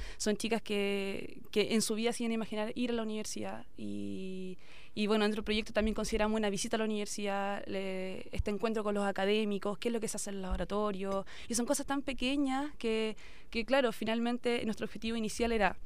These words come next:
que tengan conciencia del cambio climático, con eso nos bastaba, pero el impacto que tiene detrás este tipo de trabajo de investigación, sobre todo con niñas,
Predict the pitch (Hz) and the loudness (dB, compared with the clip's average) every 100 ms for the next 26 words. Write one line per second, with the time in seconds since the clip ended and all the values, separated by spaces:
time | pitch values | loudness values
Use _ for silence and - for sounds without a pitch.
0 | - - - - - 196 185 220 226 196 | -6 -8 -8 -8 -2 0 2 4 4 4
1 | 190 233 247 254 247 254 247 240 285 294 | 4 4 4 4 4 4 6 6 6 4
2 | 294 302 359 - 220 233 247 240 202 - | 2 2 0 2 2 4 2 4 2 4
3 | 220 277 370 - 214 202 - 196 190 185 | 4 4 2 2 2 2 0 -2 -2 2
4 | 233 254 285 277 277 269 262 254 247 - | 2 6 8 8 4 2 4 4 4 2
5 | 240 233 233 233 226 185 180 233 277 269 | -4 -2 0 0 2 2 6 6 6 4
6 | 262 - 269 262 - 262 294 - - - | 0 0 -2 -2 -2 -4 -4 -8 -8 -4
7 | 196 214 226 240 208 233 294 262 320 - | -2 0 0 0 4 6 6 4 0 -2